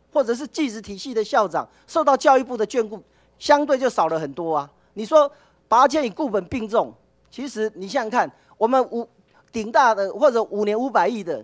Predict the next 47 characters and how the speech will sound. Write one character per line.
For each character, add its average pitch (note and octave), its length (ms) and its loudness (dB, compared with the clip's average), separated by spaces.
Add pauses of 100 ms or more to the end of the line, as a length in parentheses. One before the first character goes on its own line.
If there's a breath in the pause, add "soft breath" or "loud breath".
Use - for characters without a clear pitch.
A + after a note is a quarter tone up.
有 G3 100 -4
哪 A3+ 160 0
几 F3+ 120 -12
家 A3 140 0
是 A3+ 140 -10
技 G3+ 200 -14
职 D3 140 -18
学 D3+ 180 -10
校 D3+ 240 -6
的？ G2 120 -16 (360)
台 A#3+ 160 -4
科 C#4 160 0
大 C4+ 120 2
那 B3+ 120 -2
只 G3 140 -8
是 A3 140 -16
样 G#3+ 180 0
板 D3 240 -2
而 E3 100 -4
已， F3 60 -8
那 A3+ 80 -8
象 A3+ 260 -6
征 G#3+ 160 -4
性 G3+ 240 -12
而 F3 140 -4
已。 D#3 80 -10 (260 soft breath)
真 D4 140 -4
的 B3+ 160 4
哪 A3+ 160 2
里， A#3 180 -4
哪 A#3+ 140 2
里 A#3+ 120 -4
有， F#3+ 180 0 (220)
哪 A3 160 2
里 A#3 100 -2
有， F3+ 280 0 (220 soft breath)
有 F#3 100 -4
做 B3 160 -2
到 A3 160 0 (160)
拔 F#3 180 2
尖 G#3 180 -2
与 E3 40 -6
固 A3 200 -10
本 D3 180 -4
并 F3+ 180 -10
重 D3 240 -4
呢？ C3+ 160 -12